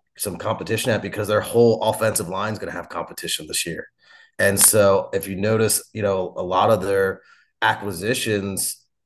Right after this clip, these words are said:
a-, additions, free agency are offensive line. Um, between them and the Patriots,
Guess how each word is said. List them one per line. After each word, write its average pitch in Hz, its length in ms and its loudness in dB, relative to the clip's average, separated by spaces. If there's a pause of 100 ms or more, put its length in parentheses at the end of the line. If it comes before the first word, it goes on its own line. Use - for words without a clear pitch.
(140)
a-, 104 200 -2
additions, 110 600 -2
free 95 260 -4
agency 110 480 -2
are 90 120 -2
offensive 92 480 -4
line. 92 380 -4 (480)
Um, 90 540 -4 (500)
between 104 360 -2
them 110 500 0
and 90 500 -6 (1500)
the 131 80 0
Patriots, 127 960 2